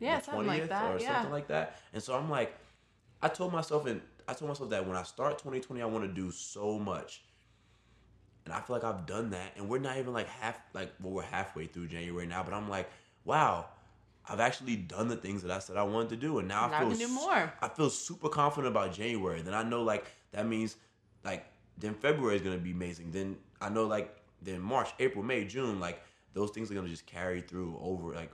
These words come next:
Speaker 2: it's gonna keep going forward. And, like, so, I don't know. It's just, I don't know. I, I kinda can go on and on and on.
Speaker 1: <laughs>
Speaker 2: But, like, I, I'm so happy about life and knowing that, like,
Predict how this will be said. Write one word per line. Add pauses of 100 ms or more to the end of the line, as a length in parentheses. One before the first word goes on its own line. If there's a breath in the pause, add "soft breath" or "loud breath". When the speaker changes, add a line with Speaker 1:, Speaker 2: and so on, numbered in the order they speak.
(100)
Speaker 2:
it's
gonna
keep
going
forward.
And,
like, (160)
so, (240)
I
don't
know.
It's
just, (300 soft breath)
I
don't
know.
I,
I
kinda
can
go
on
and
on
and
on.
Speaker 1:
<laughs>
Speaker 2:
But,
like, (100)
I, (180)
I'm
so
happy
about
life
and
knowing
that,
like,